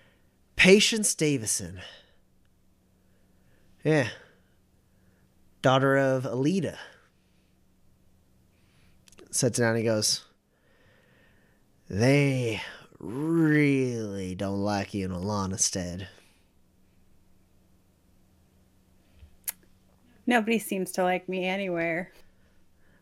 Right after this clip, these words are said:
Speaker 1: Suppose it's a shame that Leonard Yen wasn't a bounty hunter. Hard to turn away that kind of, uh,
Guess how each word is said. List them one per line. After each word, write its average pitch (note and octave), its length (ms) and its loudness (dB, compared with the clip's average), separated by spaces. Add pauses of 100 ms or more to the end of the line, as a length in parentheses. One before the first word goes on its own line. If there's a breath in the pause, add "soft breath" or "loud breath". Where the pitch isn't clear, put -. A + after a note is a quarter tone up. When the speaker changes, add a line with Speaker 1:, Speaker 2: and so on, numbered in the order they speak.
(160)
Speaker 1:
Suppose G#2 460 0
it's F#2+ 120 -2
a G#2 60 0
shame C#3+ 460 0
that A2+ 280 -4 (260 loud breath)
Leonard A#2 400 -2
Yen C3+ 360 2
wasn't B2 300 0
a G2+ 40 -4
bounty D3+ 360 0
hunter. D3 400 -2 (760 loud breath)
Hard B2+ 260 4
to G#2+ 60 -4
turn A#2+ 260 -2
away A#2+ 300 2
that C3 260 -2
kind A#2 260 -4
of, G#2+ 260 -4
uh, G#2+ 400 -2